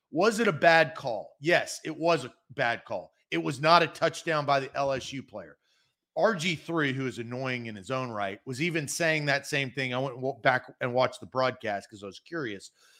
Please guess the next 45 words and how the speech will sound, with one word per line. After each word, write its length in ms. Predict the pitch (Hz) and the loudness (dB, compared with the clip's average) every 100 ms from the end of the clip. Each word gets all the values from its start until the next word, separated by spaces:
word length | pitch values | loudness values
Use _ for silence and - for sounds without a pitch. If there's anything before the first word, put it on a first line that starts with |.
| _ | _
But 220 | 170 156 - _ _ | 4 4 2 _ _
shade 420 | - - 214 240 | -6 4 6 8
on 160 | 220 190 | 6 6
Ole 200 | 160 165 | 6 6
Miss 320 | 151 147 143 - | 6 2 0 -4
students, 500 | - 127 101 104 - | -6 -6 -6 -12 4
I 160 | 170 190 | 8 8
was 160 | 165 | 8
embarrassed. 640 | 131 107 - 123 98 85 - | 0 -4 -2 0 -2 -8 -10
And 120 | 160 | 2
I, 200 | 170 202 208 - - | 6 6 4 -4 4
I 120 | 208 | 4
felt 320 | 208 214 208 | 8 8 8
like 220 | 180 160 | 8 6
an 80 | 156 | 6
old 320 | 147 165 139 | 4 4 2
man 400 | 147 151 113 104 | 4 4 2 -4
who's 240 | 113 117 - - | -6 -8 -6 0
thirty-six 760 | 160 143 - - 160 147 - | 0 0 -6 -2 0 0 -4
that 120 | 135 | -8
was 120 | 120 | -6
an 60 | 123 | -6
alumni 480 | 123 143 135 120 117 | -2 -2 0 0 0
being 240 | 101 120 | -4 -8
like, 220 | 117 117 - _ _ | -6 -6 -6 _ _
"What 280 | - 240 247 | 2 4 4
the 100 | 160 | 4
hell 220 | 175 214 | 2 2
are 160 | 196 185 | 4 4
we 180 | 202 202 | 4 2
doing?" 540 | 214 247 233 196 160 | 6 8 8 6 4
But 180 | 175 165 | 4 8
I 200 | 180 202 | 10 10
did 260 | 165 220 | 6 -2
feel 240 | 151 240 220 | 0 4 6
that 220 | 151 120 | 6 4
way. 160 | 123 123 | 2 2
I 80 | |
was 160 | 131 127 | 2 0
like, 100 | 139 _ _ | -6 _ _
"What 180 | 247 381 | 2 6
are 60 | |
we 100 | 403 | 6
doing? 320 | 175 165 226 151 | 4 2 -2 -4
Stop." 680 | - 123 - 277 285 101 - | -8 -6 4 6 6 4 -6